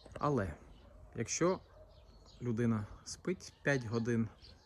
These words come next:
на добу, наприклад, мужчина, у нього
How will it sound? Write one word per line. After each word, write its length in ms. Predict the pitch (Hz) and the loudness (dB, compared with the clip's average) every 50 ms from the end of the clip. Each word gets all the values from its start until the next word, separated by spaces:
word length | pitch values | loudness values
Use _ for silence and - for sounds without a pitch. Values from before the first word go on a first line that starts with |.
| - - - - - - - - - - - | -20 -20 -20 -20 -20 -20 -20 -20 -18 -6 -2
на 100 | 131 123 | 0 0
добу, 400 | 113 107 113 104 104 101 127 156 - - - - - - - - - - - - - - - - - - - - - - - - - | 2 2 0 0 0 -2 -6 -8 -10 -14 -18 -18 -18 -18 -18 -18 -18 -18 -18 -18 -18 -18 -18 -18 -18 -18 -20 -20 -20 -20 -10 -6 -4
наприклад, 360 | - - 131 120 117 113 - - | 0 2 2 2 2 0 0 2
мужчина, 580 | 113 120 120 - - - 107 98 87 85 82 80 - - - - - - | 2 4 4 2 0 -2 -2 -2 -4 -4 -6 -8 -10 -14 -16 -14 -4 0
у 60 | 120 | 2
нього 360 | 127 151 165 151 156 147 127 | 4 4 4 4 2 0 -2